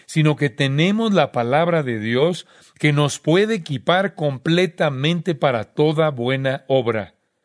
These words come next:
Tenemos la palabra que cambia la vida. ¿Y cuál debería ser nuestra respuesta? En primer lugar, creerla. En segundo lugar, estudiarla.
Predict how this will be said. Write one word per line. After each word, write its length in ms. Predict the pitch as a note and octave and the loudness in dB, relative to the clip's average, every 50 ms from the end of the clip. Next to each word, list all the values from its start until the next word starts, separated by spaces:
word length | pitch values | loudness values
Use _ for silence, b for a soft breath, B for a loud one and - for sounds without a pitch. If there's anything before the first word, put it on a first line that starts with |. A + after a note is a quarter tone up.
| _ _ _ _ _ | _ _ _ _ _
Tenemos 640 | - D3+ D3 C#3 C#3+ E3 G3 A3+ G#3+ G3+ F#3+ D#3 C3 | 0 0 2 2 4 4 4 4 4 4 2 2 2
la 180 | B2 B2 A#2 - | 2 0 0 0
palabra 500 | B2+ A#2+ A#2 C3 C#3+ D3+ D3+ C#3+ C#3 - | 0 0 2 2 2 2 2 0 -2 -4
que 140 | - A2+ | -6 -12
cambia 380 | G2+ - C3 C3 C3 B2 B2 A#2 | -8 -4 -4 -4 -2 -2 -2 -2
la 160 | A2 G#2+ G#2 | -2 -2 -4
vida. 360 | G2+ A2+ A2 G2+ F#2+ F#2+ - _ _ _ _ _ _ _ _ _ _ _ _ _ - | -4 -4 -6 -6 -8 -12 -18 _ _ _ _ _ _ _ _ _ _ _ _ _ -6
¿Y 100 | D3+ C#3 | -2 0
cuál 200 | - G#3 A3+ G#3+ | 2 2 4 4
debería 280 | G#3+ F#3+ F3+ F#3+ G3 | 2 2 2 0 0
ser 160 | E3+ F#3 F#3+ | 0 0 0
nuestra 260 | F3 F3 D#3+ - D#3+ D3 | 0 0 0 0 0 0
respuesta? 600 | C3+ C#3 - - E3 D#3+ D#3 - - F#3+ A3+ - _ _ _ _ _ _ _ _ _ _ - | 0 -2 -4 -2 -2 -2 -2 -2 -4 -6 -6 -8 _ _ _ _ _ _ _ _ _ _ -10
En 80 | C3 | -6
primer 220 | A2+ C3 C3 C#3+ D#3 | -4 -2 0 2 2
lugar, 320 | D#3+ C#3+ C#3 D3+ D#3 D3+ | 4 4 4 2 2 0
creerla. 680 | - C#3 B2 A#2+ A#2+ A#2+ C3 A#2 A2+ A2 G2 F2+ - _ _ _ _ _ _ _ _ | -2 -2 -2 0 0 0 0 0 -2 -4 -6 -8 -12 _ _ _ _ _ _ _ _
En 120 | - C#3+ | -4 -4
segundo 320 | B2 C3 C#3 D#3+ F3 E3+ D#3+ | -2 0 0 2 2 2 2
lugar, 420 | C#3+ C3 C3+ D3+ D#3+ D#3+ D3+ b b b b b | 2 2 2 2 2 0 -2 b b b b b
estudiarla. 800 | D3+ C#3 B2+ - - C3+ A#2+ B2+ B2+ C3 B2+ A2+ G#2+ G2+ F2+ | -4 -4 -4 -2 -4 -2 0 2 2 2 2 2 -2 -6 -8